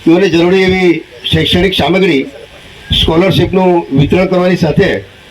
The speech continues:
વિવિધ ઉત્સવો જેવા કે હલ્દી કંકુ,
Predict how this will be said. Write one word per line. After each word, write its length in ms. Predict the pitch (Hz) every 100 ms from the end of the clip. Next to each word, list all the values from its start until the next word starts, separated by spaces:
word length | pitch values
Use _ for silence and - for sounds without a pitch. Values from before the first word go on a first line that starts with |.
| - - - -
વિવિધ 360 | - 135 196 202
ઉત્સવો 360 | 170 - 185 180
જેવા 220 | 170 170
કે 460 | 170 180 170 135 - - - - - - - - -
હલ્દી 340 | - 147 156 180
કંકુ, 500 | 180 170 180 185